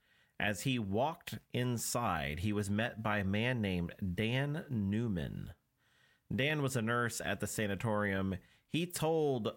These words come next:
Lieutenant Guttermuth that he killed Doctor Schott in self-defense, and he was now dead. Dan continued and said that the doctor was verbally assaulting him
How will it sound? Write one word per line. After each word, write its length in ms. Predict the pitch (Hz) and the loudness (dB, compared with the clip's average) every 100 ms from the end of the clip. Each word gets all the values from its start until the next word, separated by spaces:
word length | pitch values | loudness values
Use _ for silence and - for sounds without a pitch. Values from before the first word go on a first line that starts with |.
| 120 | -2
Lieutenant 720 | 123 113 143 131 120 - 104 | -2 -2 -2 0 -2 -4 0
Guttermuth 580 | 117 123 117 110 107 - | 2 2 2 0 0 0
that 200 | 120 127 | 0 2
he 120 | 135 | -2
killed 600 | - 170 156 104 80 - - | 0 0 2 2 -2 -6 -6
Doctor 380 | 107 123 135 127 | -4 -4 -2 -2
Schott 600 | 117 - 98 64 - - - - | 0 0 0 -2 -6 -12 -10 -4
in 180 | 104 95 | -2 0
self-defense, 1200 | - 127 120 - 110 - 92 65 - - - - - _ _ - | 0 0 -2 -4 -4 -2 -4 -4 -6 -4 -4 -6 -14 _ _ -2
and 160 | 95 | 0
he 120 | 110 | 0
was 280 | 107 107 95 | 0 0 0
now 580 | 101 120 80 71 71 76 - - 87 | 0 0 0 -2 -4 -6 -8 -4 -2
dead. 460 | 87 78 65 65 - - _ _ _ _ _ _ _ _ _ _ _ _ _ _ _ _ _ _ _ _ _ _ 110 | -2 -2 -2 -6 -8 -12 _ _ _ _ _ _ _ _ _ _ _ _ _ _ _ _ _ _ _ _ _ _ -2
Dan 280 | 131 143 135 | 2 2 2
continued 440 | 127 127 135 120 | 0 2 2 0
and 100 | 113 | 0
said 240 | - 127 | 0 0
that 120 | 120 127 | 0 0
the 120 | 120 | 0
doctor 520 | 92 98 131 131 120 | 0 0 0 0 0
was 200 | 107 98 | 0 0
verbally 720 | 90 80 107 131 120 110 101 | -2 0 0 0 0 0 0
assaulting 600 | - 95 - 113 110 87 | -2 -2 0 0 0 -2
him 280 | 117 107 | 0 0